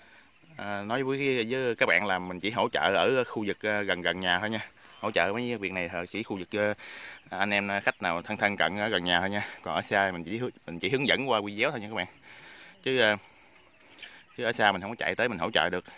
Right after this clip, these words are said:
À, sẵn hôm nay mình hỗ trợ mình quay lại cái, cái, cái mẫu chuồng cho các bạn xem luôn. Đó. À, bữa hổm mình làm video thì mình nói, um, làm cái chuồng nuôi lớn, à, dọn dẹn trong khoảng, à, năm trăm ngàn. Thì các bạn xem đây.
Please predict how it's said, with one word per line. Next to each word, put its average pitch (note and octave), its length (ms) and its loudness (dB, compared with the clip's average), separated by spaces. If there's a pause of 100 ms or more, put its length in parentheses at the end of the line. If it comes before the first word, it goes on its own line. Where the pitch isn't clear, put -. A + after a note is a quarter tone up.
(760)
À, - 140 -8 (420)
sẵn G2 160 -4
hôm A2+ 120 -2
nay G#2 140 6
mình F2+ 80 -4
hỗ F#2 100 -2
trợ E2 220 2
mình F#2 140 -4
quay G2+ 120 0
lại F2 180 4
cái, A#2+ 140 -2 (2250)
cái, A#2 420 2 (160)
cái A#2+ 80 4
mẫu G#2 220 2
chuồng F2 140 6
cho F2+ 80 0
các G#2+ 40 2
bạn F#2+ 140 4
xem G#2 160 0
luôn. G#2 160 2 (460)
Đó. G#2 160 -2 (920)
À, G#2+ 180 6
bữa A2+ 80 4
hổm A2 180 6
mình G2+ 100 -2
làm G2 200 2
video A2+ 300 0
thì B2+ 80 -8
mình G2 120 -6
nói, A#2+ 200 2
um, G#2+ 420 2 (920)
làm G2 220 4
cái B2+ 140 -2
chuồng F#2+ 180 -4
nuôi A2 160 -2
lớn, C3 240 0
à, A2 440 0
dọn G#2+ 260 -2
dẹn F#2+ 200 0
trong A2 80 -2
khoảng, A2 220 2
à, A2+ 140 -2
năm A2 160 -4
trăm A2 120 -2
ngàn. F#2 200 2 (100)
Thì G2 80 -6
các A2+ 60 -2
bạn G2 120 2
xem A2 160 2
đây. G#2+ 100 2